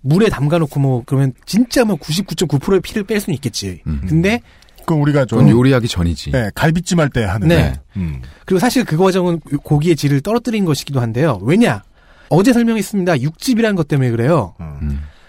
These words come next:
Speaker 1: 어, 육즙은 근육의 즙액과
Speaker 2: 피가 섞인 거?
Speaker 1: 네, 근육에 스며든 피가 섞여서 육즙이
Speaker 2: 음.
Speaker 1: 됩니다.
Speaker 3: 네. 제가
Speaker 1: 물론
Speaker 3: 잠시 나불댔던 육즙 이야기가
Speaker 1: 음.
Speaker 3: 이제 나옵니다.
Speaker 1: 물론 그 근육에 스며든 피는 극소량일 뿐이지만은
Speaker 3: 아하.
Speaker 1: 어쨌든 육즙의 정체는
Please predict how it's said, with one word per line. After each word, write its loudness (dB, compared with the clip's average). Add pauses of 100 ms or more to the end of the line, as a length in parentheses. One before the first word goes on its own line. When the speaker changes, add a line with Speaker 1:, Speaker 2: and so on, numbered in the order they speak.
(160)
Speaker 1:
어, -2
육즙은 -2 (360)
근육의 2
즙액과 -2 (140)
Speaker 2:
피가 -4
섞인 -2
거? -8
Speaker 1:
네, 0
근육에 2
스며든 2
피가 -4 (100)
섞여서 -4
육즙이 -2
Speaker 2:
음. 2
Speaker 1:
됩니다. -4 (180)
Speaker 3:
네. -4 (340)
제가 2
Speaker 1:
물론 4
Speaker 3:
잠시 -2
나불댔던 -2
육즙 -2
이야기가 4
Speaker 1:
음. 6
Speaker 3:
이제 2
나옵니다. -6 (280)
Speaker 1:
물론 4
그 2
근육에 2
스며든 -2
피는 0
극소량일 0
뿐이지만은 -2 (100)
Speaker 3:
아하. -2 (520)
Speaker 1:
어쨌든 0
육즙의 0
정체는 -2